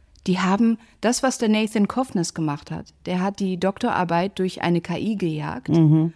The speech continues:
Speaker 1: und dieses, diese, ähm, dieses, äh, diese Plagiate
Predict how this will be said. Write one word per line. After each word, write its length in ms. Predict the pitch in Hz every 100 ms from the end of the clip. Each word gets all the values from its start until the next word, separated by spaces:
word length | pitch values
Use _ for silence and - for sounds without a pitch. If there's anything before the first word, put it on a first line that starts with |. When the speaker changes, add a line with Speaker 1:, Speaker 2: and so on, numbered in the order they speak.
| _
Speaker 1:
und 220 | - 185
dieses, 500 | 196 180 185 180 - -
diese, 640 | 170 170 180 170 170 165
ähm, 600 | - 160 160 156 160 151 - 175
dieses, 680 | 180 170 165 160 - -
äh, 540 | - - - 90 160 -
diese 840 | 92 - - 185 175 175 165 165 - -
Plagiate 840 | - 165 170 165 196 - 175 156